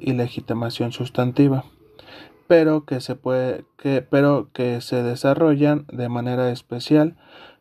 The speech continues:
con las implicaciones que traen aparejadas el derecho procesal. Se debe distinguir que dentro de un proceso, como debe desarrollarse la actuación de quienes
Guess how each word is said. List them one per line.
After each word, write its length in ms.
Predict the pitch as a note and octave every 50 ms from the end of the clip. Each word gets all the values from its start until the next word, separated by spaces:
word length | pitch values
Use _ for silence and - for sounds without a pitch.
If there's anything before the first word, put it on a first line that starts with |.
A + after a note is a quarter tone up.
| _ _ _ _ _
con 260 | - B2+ B2 B2 B2
las 360 | B2 B2 A#2+ A#2+ B2 - - - -
implicaciones 1200 | C#3+ B2+ A#2+ - B2+ B2+ - - A#2+ B2 B2 - - D#3 D#3 D3+ D3 D3 D3+ D3+ D3 - - - - - - -
que 200 | - B2 A#2+ A#2+
traen 560 | A#2 - - C#3+ C#3 C#3 C3+ C#3 C#3+ D3 D3 - _ _ _ _ - - - - - _ _
aparejadas 800 | - B2 - - B2+ B2 B2 A#2+ - - B2+ B2+ B2+ B2+ C3 -
el 60 | B2 A2+
derecho 380 | A#2 A2+ A2 G#2+ - - -
procesal. 560 | - A#2+ A#2+ - - A#2+ - C#3+ C#3 C#3+ C#3+ C#3+ - _ _ _ _ _ _ _ - _ - - - - -
Se 180 | _ - - C#3
debe 300 | C#3+ D3 D#3 E3+ E3+ E3
distinguir 760 | D3+ C3+ B2+ - - - B2 B2 B2 B2+ C3+ C#3 C#3 C#3 C#3
que 160 | - C3 A#2+
dentro 340 | B2 B2+ B2+ B2+ - C#3 B2+
de 60 | B2+
un 160 | B2 B2 B2+
proceso, 800 | - C3 C3 C3 - - C3+ B2 B2 - B2+ B2+ C#3 C#3+ - - _ _
como 300 | - A#2 A2+ A#2 A2+ A#2
debe 240 | B2 B2 B2+ B2+ B2+
desarrollarse 880 | B2+ B2+ - C3 B2 B2+ C3 C3 C3 C#3 C#3+ C#3 B2+ B2+ - C3+ B2+
la 180 | B2+ A#2+ A2+ A2
actuación 800 | A2+ A2+ - _ - A#2 A#2+ A#2+ A#2+ - - C3 B2+ C3 - - -
de 200 | C3+ B2 A#2+ A#2
quienes 540 | - - B2+ A#2+ A#2+ A#2 A#2 A#2 B2+ -